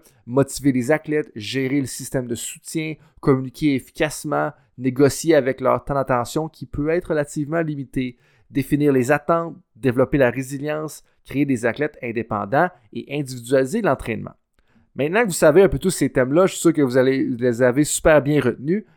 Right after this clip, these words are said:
Allons en détail dans chacun d'eux, là, puis ressortir au moins une pratique exemplaire pour chacun d'eux. Bon, pour le premier thème, ça s'agit de motiver les athlètes. Et une des choses qui semble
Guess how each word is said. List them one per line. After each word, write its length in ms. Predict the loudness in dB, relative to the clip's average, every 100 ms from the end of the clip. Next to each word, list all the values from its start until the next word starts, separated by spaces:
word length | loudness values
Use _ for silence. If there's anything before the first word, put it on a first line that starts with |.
| _ -2
Allons 280 | 2 4 4
en 140 | 4
détail 360 | 0 2 2 2
dans 160 | -2
chacun 440 | -2 -4 -2 -2 2
d'eux, 180 | 4
là, 100 | 4
puis 160 | 2 0
ressortir 420 | 0 0 -2 2
au 160 | 4 4
moins 200 | 2 0 -2
une 260 | -6 -4
pratique 400 | -2 -2 -2 -4
exemplaire 600 | -6 -4 -4 -2 -2 -2 -6
pour 160 | -6
chacun 360 | -4 -4 -4 -8
d'eux. 160 | -10 _ _ _ _ _
Bon, 120 | -6 -6 _ _
pour 200 | -2 0
le 80 | 0
premier 340 | 2 2 2
thème, 300 | 2 2 0
ça 120 | -6
s'agit 300 | -4 -4 0
de 120 | 2 2
motiver 520 | 2 -2 -4 -2 0
les 220 | 0 0
athlètes. 320 | -2 -6 -16 _ _ _ 2
Et 80 |
une 140 | 2 4
des 160 | 0
choses 340 | 0 2 2 0
qui 640 | -14 -12 -8 -6 -6 -10 -12
semble 480 | -2 0 2 0